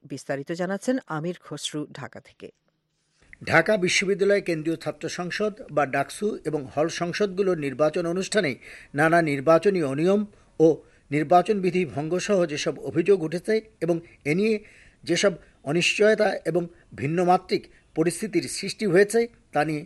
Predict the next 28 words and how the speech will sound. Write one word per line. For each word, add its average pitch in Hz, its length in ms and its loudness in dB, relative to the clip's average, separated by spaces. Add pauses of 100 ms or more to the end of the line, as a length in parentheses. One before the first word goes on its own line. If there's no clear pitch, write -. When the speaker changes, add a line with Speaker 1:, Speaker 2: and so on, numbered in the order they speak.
(280)
Speaker 2:
বিশেষজ্ঞ 196 480 0 (340)
ও 170 100 2 (380)
বিশ্লেষক 214 460 2 (160)
মহল 147 280 0 (300)
শঙ্কিত 160 480 -2 (260)
এবং 151 240 -4 (120)
উদ্বিগ্ন 151 440 -4
হয়ে 147 160 -2
পড়েছেন। 143 400 -6 (320)
তারা 131 160 -8
বলছেন, 170 300 0 (380)
বাংলাদেশে 170 520 0
নির্বাচনী 165 540 -2
গণতন্ত্র 156 500 -4
এখন 160 240 0
এক 151 140 -6 (260)
গভীর 160 360 -2
সংকটের 143 540 -6
মধ্যে 135 240 -6
পড়েছে। 196 400 -2 (320)
তা 156 200 0 (120)
জাতীয় 151 360 -2
সংসদ 196 400 -6
নির্বাচনই 156 560 -2
হোক, 202 200 -2 (480)
স্থানীয় 202 380 -2
সরকার 180 400 -2 (400)
বা 165 120 0